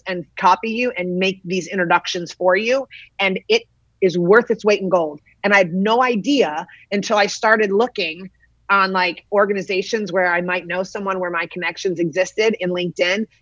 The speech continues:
did I find out that she was literally running and leading this organization where everyone that I was trying to gain access to attends all of those networking events.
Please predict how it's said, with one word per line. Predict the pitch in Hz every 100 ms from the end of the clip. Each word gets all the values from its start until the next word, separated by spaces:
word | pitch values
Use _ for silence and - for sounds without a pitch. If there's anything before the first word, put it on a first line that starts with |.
| -
did | 196
I | 190
find | 196 202
out | 208 226
that | 180
she | - 240
was | 208 196 208 _ _ -
literally | 185 214 254 202 190
running | 170 214 202 156 160 170 _ _ -
and | 190 190
leading | 208 254 208 160
this | 170 170
organization | 185 175 175 185 208 - 165 156 - - _ -
where | 190 185 180 - _ _ -
everyone | 220 233 262 247 240
that | 214
I | 208
was | 202
trying | 196 190
to | 190
gain | 180 175
access | 165 185 - 208 -
to | - 240 247
attends | 185 - 196 180 - 185
all | 185
of | 202
those | 196 180
networking | 185 185 180 165
events. | 156 151 _